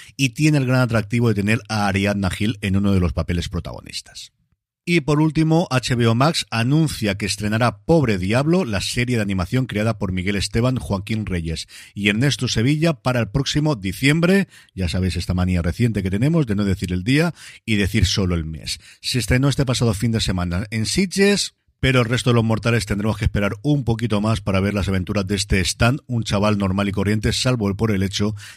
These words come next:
de que es el anticristo. Junto a Joaquín Reyes y Ernesto Sevilla también tendremos las voces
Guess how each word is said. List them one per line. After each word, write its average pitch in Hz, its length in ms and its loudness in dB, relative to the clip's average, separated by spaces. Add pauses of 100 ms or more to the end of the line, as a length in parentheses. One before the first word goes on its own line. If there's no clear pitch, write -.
de 101 260 0
que 101 160 2
es - 220 0
el 104 200 0
anticristo. 82 720 -6 (160)
Junto 143 420 0
a 127 60 0
Joaquín 127 360 -2
Reyes 87 520 0
y 123 160 0
Ernesto 110 380 0
Sevilla 147 500 0
también 107 320 0
tendremos 101 400 -2
las 95 180 2
voces 123 540 0